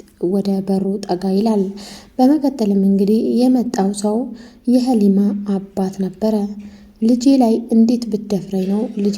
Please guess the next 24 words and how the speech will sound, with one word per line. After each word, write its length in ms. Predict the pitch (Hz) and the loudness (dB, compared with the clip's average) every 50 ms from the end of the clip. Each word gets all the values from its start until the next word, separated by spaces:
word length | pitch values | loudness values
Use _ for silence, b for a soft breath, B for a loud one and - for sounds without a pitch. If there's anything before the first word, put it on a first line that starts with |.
| 196 185 | -2 -2
ላይ 180 | 185 196 196 202 - 196 | 0 -2 -2 -2 -2 -2
ሌላ 240 | 202 226 233 226 233 226 | 0 2 2 2 4 4
ሚስት 240 | 226 226 226 226 - | 2 2 2 0 -2
የደረብከው?" 560 | 196 190 190 185 180 185 185 190 - 190 180 | -2 -2 0 -2 -2 -4 -4 -4 -6 -6 -4
በማለት 500 | 175 180 180 180 180 180 196 202 208 202 202 - - - | -4 -4 -4 -4 -2 -2 -2 -2 -2 -4 -8 -14 -10 -4
ጮኸ 340 | 262 254 240 247 - 220 196 | -4 -4 -4 -2 -2 -2 0
በማለት 480 | 185 190 180 180 180 180 196 202 196 - 208 | 0 0 -2 -2 -4 -4 -4 -6 -6 -4 -4
ለሰሚር 500 | 208 220 233 - 214 196 180 175 175 180 | -2 -2 0 0 -2 -2 -2 -2 -2 -2
ያናግረዋል። 680 | 175 175 175 175 175 175 165 - 202 240 240 220 196 190 190 B B B B B B B B B B B - | -2 -4 -4 -4 -6 -4 -2 0 2 2 2 2 0 0 -2 B B B B B B B B B B B -2
"ልጅህን 540 | 240 240 277 - - 262 220 202 220 214 220 233 226 - - - | 0 2 2 2 2 0 2 2 2 2 2 0 0 -4 -2 2
ምን 240 | 226 247 262 262 262 277 - - - 208 | 2 4 4 4 2 0 -2 -2 0 2
መውለድ 360 | 196 226 247 254 254 247 220 - | 2 4 4 4 4 2 0 -2
ስለማትችል 760 | - 214 190 190 185 185 180 190 185 - - - - 196 190 | -4 -4 -2 -2 -2 -2 -4 -6 -8 -10 -10 -8 -4 -4 -2
ነው?" 140 | 180 185 196 | -2 -2 -2
በማለትም 580 | 202 226 220 220 202 185 180 175 - - 190 196 214 202 | 0 0 0 0 0 -2 -4 -4 -4 -4 -2 -2 0 0
ይመልስለታል። 960 | 196 190 190 175 175 170 170 165 180 170 - 196 196 208 240 240 240 208 196 190 190 B B B B B B B B - | 0 0 2 0 0 -2 -4 -4 -6 -4 -2 0 0 0 0 0 -2 -2 -4 -4 -4 B B B B B B B B 0
"እንዴት 360 | 233 233 254 247 302 294 240 262 | 2 4 6 6 4 4 2 0
አንተ 260 | 269 247 240 226 233 240 | 0 0 0 0 0 0
መውለድ 380 | 226 226 220 220 208 208 208 208 | 0 2 2 2 2 0 -2 -4
ሳትችል 560 | - - 196 196 196 - - - - 208 202 202 202 202 - - - 202 | -4 -6 -6 -6 -6 -8 -8 -6 -2 -2 0 -2 -2 -4 -8 -10 -8 -4
ልጄ 260 | 196 202 214 202 - 220 220 214 | 0 0 0 0 2 2 2 2
መውለድ 340 | 214 208 202 196 190 196 - | 2 2 2 0 0 -2 -4
ትችላለች?" 640 | 196 - - 190 175 175 180 180 175 185 185 185 - 240 | -8 -6 -4 -4 -2 -2 -2 -4 -4 -4 -4 -6 -4 -4
በማለትም 600 | 240 226 208 202 185 180 180 175 - 190 185 190 | -2 0 0 0 -2 -2 -4 -4 -4 -4 -2 0